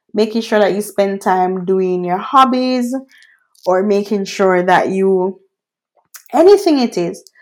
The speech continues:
don't lose yourself because you're an intern now. You're not just an intern, you're a person. And take your vacation days, take your sick days. Sick day, mental health days are sick days. I don't care what anybody says.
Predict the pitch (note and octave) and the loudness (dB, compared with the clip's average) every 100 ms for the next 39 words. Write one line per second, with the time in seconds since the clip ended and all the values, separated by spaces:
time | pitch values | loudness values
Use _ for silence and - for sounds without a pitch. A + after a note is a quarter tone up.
0 | _ _ - G3+ C4+ C4+ A#3+ A3 B3 C4+ | _ _ -4 4 6 6 4 2 2 0
1 | A#3 A3+ A#3 B3+ - A#3 C#4 G4 - F#3+ | -2 0 -2 -2 2 4 4 2 -2 -4
2 | - F#3+ F#3 F3+ E3+ E3+ - - E3 D#3+ | 0 0 -2 -4 -2 -2 -4 -8 -10 -8
3 | D#3+ E3 E3 D#3+ D3+ D#3+ D#3+ - F#3+ G3 | -8 -8 -8 -10 -10 -10 -12 -8 -4 -2
4 | A3+ - G3 G3+ G#3+ - F3 - E3 F3 | 0 -2 -2 -4 -6 -6 -8 -8 -10 -10
5 | D#3+ D#3+ D#3+ E3 - G#3+ G#3+ G#3+ - - | -12 -8 -8 -8 -8 -6 -4 -6 -14 -16
6 | - - _ _ - G3 - C4+ A#3+ A#3+ | -18 -20 _ _ -6 -6 -2 2 2 0
7 | A3 A#3 A3+ A3+ A3+ G#3+ G#3 G#3 F#3+ F3+ | -2 0 0 -2 -2 -2 -2 -2 -4 -4
8 | F3+ F3 F3 - A#3+ A3+ A3 - G3 F3 | -4 -6 -10 -4 -4 -2 -6 -8 -6 -6
9 | F3 - - C4 C#4+ C#4 - _ G#3 B3 | -4 -4 -2 0 -2 -4 -20 _ 0 2
10 | D#4 E4 D#4+ D#4+ D#4 D#4+ A3+ B3+ C4+ C4 | 4 4 4 6 6 4 2 2 2 0
11 | G3+ G#3 - E3+ E3+ - A3 C#4 C#4+ C#4+ | -4 -4 -6 -6 -4 0 0 0 0 2
12 | C4+ B3 B3+ B3+ B3+ C4 C4+ C4 C#4 D#4+ | 2 -2 2 2 2 -2 -2 0 0 -4
13 | - | -14